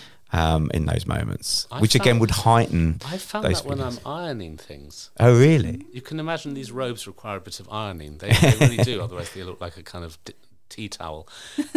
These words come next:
Speaker 2: And I find that sometimes when I'm ironing, I catch myself holding my breath. And then I think, "Remember to breathe."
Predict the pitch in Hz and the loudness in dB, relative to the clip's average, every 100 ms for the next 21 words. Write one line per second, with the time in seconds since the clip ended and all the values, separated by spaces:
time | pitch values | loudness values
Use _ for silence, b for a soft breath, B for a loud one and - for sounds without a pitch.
0 | 302 269 - 185 147 - 226 233 208 - | 0 -2 -2 -4 -4 -4 -4 -4 -4 -6
1 | 180 165 156 151 147 131 185 214 139 110 | -6 -8 -6 -6 -6 -4 -4 -4 -6 -8
2 | - - - 123 120 123 110 - 127 120 | -8 -12 -10 -10 -8 -10 -12 -10 -10 -10
3 | 120 117 113 165 208 110 - - - - | -10 -10 -10 -8 -10 -10 -16 -20 -20 -20
4 | - - 123 123 123 143 139 135 139 135 | -20 -16 -10 -8 -8 -8 -8 -6 -6 -8
5 | 131 127 143 156 98 | -10 -10 -8 -6 -8